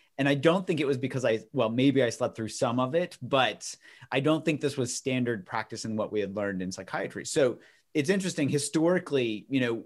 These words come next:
we'd been, um, so I, I was mo-, mainly trained in psychopharmacology, you know, learn these medications, learn the side effects, all this stuff. And when these medications were first, so the newest class of medications, like the S S R Is, were being developed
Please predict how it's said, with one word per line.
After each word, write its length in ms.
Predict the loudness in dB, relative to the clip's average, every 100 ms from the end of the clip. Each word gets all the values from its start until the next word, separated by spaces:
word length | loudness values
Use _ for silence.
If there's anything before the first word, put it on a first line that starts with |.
| -4
we'd 320 | 0 0 2
been, 300 | 2 2 -2 -4
um, 480 | -2 -2 -4 -8 -14
so 140 | -2 2
I, 280 | 4 2 -4 -18 _ -4
I 240 | -2 -2 -4 -6 -6
was 240 | -4 0
mo-, 240 | 2 2 2
mainly 380 | 2 2 2 -2
trained 380 | -2 -4 -2 -4
in 80 |
psychopharmacology, 920 | -2 -2 -2 -4 -6 -2 -2 -2 -4 -6
you 120 | -4
know, 180 | -4 -2
learn 500 | -2 0 0 -4 -6
these 240 | 0 0 2
medications, 600 | 0 0 -2 -2 -6 -4
learn 160 | -4
the 80 | -4
side 280 | -4 -2 0
effects, 340 | -2 -4 -4 -6
all 120 | -4
this 200 | -2 -4
stuff. 340 | -6 -6 -8 _ -20 -20 -20 -20 _ 0
And 400 | 2 2 -2 -6
when 460 | -4 0 0 2 2
these 260 | 2 0
medications 840 | 0 0 0 0 -2 -2 -4 -4 -2
were 200 | -2 -2
first, 480 | 2 2 2 -2
so 100 | -2
the 140 | 2 2
newest 500 | 4 6 6 4 0
class 460 | -2 0 0 -2
of 140 | -4 -2
medications, 680 | -2 -2 -2 -4 -4 -6 -6
like 140 | -4
the 140 | -2
S 140 | -2 -2
S 160 | -4
R 260 | 0 0 0
Is, 100 | -2
were 100 | -4
being 240 | -2 -2
developed 680 | -4 -2 0 0 -2 -8 -18